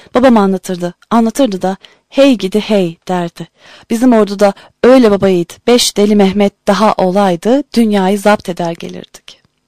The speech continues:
Amcamın keyifli zamanlarında kafamızı şişirdiği konu da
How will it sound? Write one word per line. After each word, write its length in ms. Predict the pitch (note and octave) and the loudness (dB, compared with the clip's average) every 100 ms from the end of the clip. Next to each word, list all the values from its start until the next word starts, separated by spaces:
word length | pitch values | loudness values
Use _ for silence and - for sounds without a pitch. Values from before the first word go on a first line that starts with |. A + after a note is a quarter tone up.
| _ _ _ _ _ _ _ _ - - - | _ _ _ _ _ _ _ _ -20 -20 -6
Amcamın 420 | - D#4 C4+ D#4 | 2 4 4 4
keyifli 380 | G4 D4 C4+ C#4 | 2 2 2 2
zamanlarında 720 | A3 G3+ F#3+ F3+ F3+ F#3+ D#4+ - | 0 0 0 -2 -2 -2 -4 -4
kafamızı 440 | C#4 B3+ A#3 A#3 | -6 -4 -4 -2
şişirdiği 480 | A#3+ - - F3+ F3+ | -2 0 -2 -4 -8
konu 320 | - A#3+ F3+ | -4 -4 -2
da 140 | A#3+ | -2